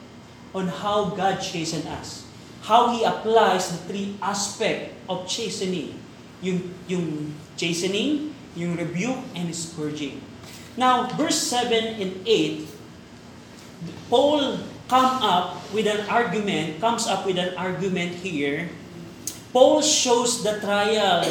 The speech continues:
<coughs> that the trials that the Jewish believers are experiencing are because of God's paternal care and love for them. Now, sabi dito ni Paul, <coughs> Believers,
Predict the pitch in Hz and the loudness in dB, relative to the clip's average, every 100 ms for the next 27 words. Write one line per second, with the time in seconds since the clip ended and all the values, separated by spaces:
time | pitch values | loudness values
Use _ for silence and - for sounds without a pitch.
0 | 156 160 208 202 208 196 208 226 226 220 | 4 4 2 2 0 2 2 4 4 4
1 | 202 - - - 165 190 165 180 143 277 | 2 -2 -6 -6 -4 -2 -2 -4 0 0
2 | 294 262 - 165 185 196 220 185 175 156 | 2 2 0 0 -2 0 0 0 0 0
3 | 151 - - - - - 202 208 202 - | 0 -4 -8 -16 -16 -2 2 2 2 0
4 | - 285 277 240 - 160 147 160 - - | 0 0 0 0 0 0 0 -4 -8 -12
5 | - - - - - 170 202 - 233 226 | -16 -18 -10 2 4 4 2 2 2 2
6 | 180 156 202 202 - 180 175 185 185 185 | -2 -2 2 2 0 -4 -2 -2 0 -2
7 | 180 208 170 151 156 - 170 165 170 151 | -2 0 0 0 -2 -4 -6 -4 0 2
8 | 147 - - 151 147 - - - - - | 0 -4 -4 -2 -2 -4 -6 -12 -16 -16
9 | - 196 170 - - 190 - 214 220 208 | -4 2 2 0 0 0 2 0 -2 -2
10 | 202 202 160 190 - - - - - - | 0 0 2 2 -2 -6 -6 -6 -4 -2
11 | - - 165 202 202 247 277 - - - | -2 0 0 0 2 2 2 0 -6 -10